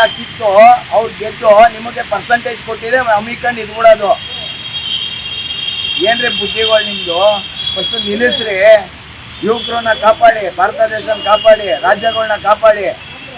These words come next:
ಭವಿಷ್ಯನ ಕಟ್ಕೊಳ್ಳೋದು ಹಿಂಗಲ್ಲ. ಕೆಲ್ಸ ಹುಡ್ಕೊಡಿ, ಉದ್ಯೋಗಗಳು ಇಲ್ಲದೆ ಸಾಯ್ತವ್ರ ಜನ, ಕೆಲ್ಸ ಸೃಷ್ಟಿ ಮಾಡ್ಕೊಡಿ. ಅದು ಸರ್ಕಾರದ ಬದ್ಧತೆ.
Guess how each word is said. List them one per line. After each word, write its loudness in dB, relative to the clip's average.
ಭವಿಷ್ಯನ -2
ಕಟ್ಕೊಳ್ಳೋದು 0
ಹಿಂಗಲ್ಲ. 4
ಕೆಲ್ಸ 0
ಹುಡ್ಕೊಡಿ, -2
ಉದ್ಯೋಗಗಳು 2
ಇಲ್ಲದೆ -6
ಸಾಯ್ತವ್ರ 4
ಜನ, -6
ಕೆಲ್ಸ -6
ಸೃಷ್ಟಿ -6
ಮಾಡ್ಕೊಡಿ. 0
ಅದು 0
ಸರ್ಕಾರದ 4
ಬದ್ಧತೆ. 0